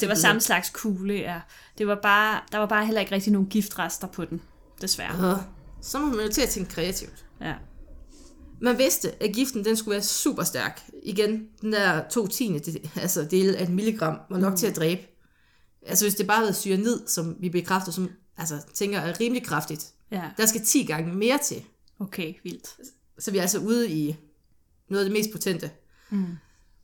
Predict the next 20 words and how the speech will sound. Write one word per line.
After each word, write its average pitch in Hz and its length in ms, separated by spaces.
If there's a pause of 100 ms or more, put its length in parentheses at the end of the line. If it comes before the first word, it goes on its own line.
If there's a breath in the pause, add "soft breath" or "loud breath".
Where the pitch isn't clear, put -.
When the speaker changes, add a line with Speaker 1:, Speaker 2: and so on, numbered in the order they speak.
Speaker 1:
Og - 100
der 202 60
er 196 40
altså 226 160
kun 240 220
en 226 140
lille 233 240
håndfuld 180 320
gifte, 226 340
der - 100
kan 180 200
være 233 200
så 220 160
kraftige. - 500 (640)
Og 233 120
man 247 120
begyndte 294 340
lige 269 100
så 262 100
stille 202 540